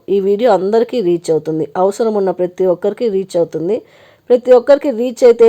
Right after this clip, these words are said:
దీంట్లో నుంచి ఎవరో ఒక్కరు లాభపడినా కూడా అందరికీ సంతోషంగా ఉంటుంది. So ప్రతి ఒక్కరూ లైక్ చేయండి,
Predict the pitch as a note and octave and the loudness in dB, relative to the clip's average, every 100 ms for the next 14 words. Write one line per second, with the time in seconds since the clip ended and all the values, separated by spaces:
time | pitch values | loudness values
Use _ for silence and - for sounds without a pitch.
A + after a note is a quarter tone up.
0 | G#3 A3 A3+ A#3+ A#3 C4 C4 A3 A#3 B3+ | 4 0 0 2 0 -2 2 4 6 6
1 | C#4+ C4 G#3 A3+ G#3+ G3 F#3+ G#3 G#3+ F#3 | 6 4 2 -2 2 4 4 2 0 0
2 | F#3 F3 F#3+ A3 B3 _ _ _ - A3+ | -2 0 0 -2 -4 _ _ _ -6 0
3 | A3+ A3+ C#4 F3 D#3+ F#3 F3+ E3+ E3 D#3 | 0 0 -4 -4 0 0 0 -4 -4 -4
4 | D3+ E3+ D3 - _ _ _ _ G#3 F3 | -6 -8 -8 -12 _ _ _ _ 0 0
5 | G#3+ G3+ A3 G#3+ B3+ A#3+ G#3+ G#3 G#3 G#3 | 0 2 2 2 -2 -2 0 -2 -2 0
6 | F#3 F3+ G#3+ | 0 0 -2